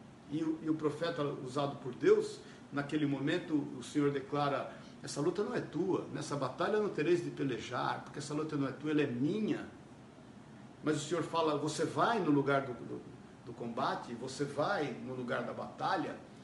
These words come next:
mas ali você não vai ter de pelejar, mas você vai ter de ir." Esse é o silêncio. Esse é o silêncio que Deus tem. Irmãos, eu vou ler um último versículo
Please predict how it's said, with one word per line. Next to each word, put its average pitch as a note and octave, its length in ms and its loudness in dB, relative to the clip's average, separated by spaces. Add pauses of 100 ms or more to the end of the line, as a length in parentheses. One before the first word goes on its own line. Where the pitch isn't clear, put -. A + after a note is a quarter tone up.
(240)
mas B2+ 220 -4
ali B2+ 160 4
você G3 240 0
não G#3 120 0
vai C3+ 120 -2
ter C3+ 160 -6
de A2+ 100 -10
pelejar, A2 580 -4
mas A2+ 120 -6
você - 160 -10
vai F3+ 100 -4
ter D3 160 -2
de - 140 -8
ir." C3 180 0
Esse D#3 160 -4
é F3+ 60 0
o - 20 -6
silêncio. C#3+ 720 -2 (640)
Esse D3+ 180 -2
é - 20 4
o - 40 -2
silêncio F3+ 380 -2
que C#3+ 80 -6
Deus A#2 280 -8
tem. - 120 -14 (920)
Irmãos, D#3 560 0 (640)
eu B2 240 -8
vou E3 120 -2
ler E3+ 100 0
um D#3+ 140 0
último D3+ 260 -4
versículo C#3 420 0